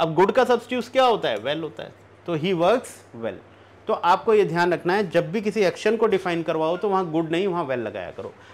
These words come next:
अब इस क्वेश्चन में भी यही बात की गई है। क्या? "He did his work"। अब ये जो गुड है किसको डिफाइन कर रहा है? उसके वर्क को। अगर उसके वर्क को डिफाइन कर रहा है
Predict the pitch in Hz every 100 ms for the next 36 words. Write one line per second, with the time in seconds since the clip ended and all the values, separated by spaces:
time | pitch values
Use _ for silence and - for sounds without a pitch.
0 | - - 196 214 262 254 285 262 254 247
1 | 220 190 175 - 131 107 98 - - -
2 | - - - - 180 202 - - - -
3 | - - - - 233 190 240 240 226 190
4 | 135 - - - - - _ - - -
5 | - 226 254 277 285 214 269 262 254 262
6 | 262 285 269 269 247 214 185 - 196 220
7 | 254 - - 202 - - - - 196 240
8 | 247 254 214 226 247 277 277 254 254 247
9 | 233 202 190 208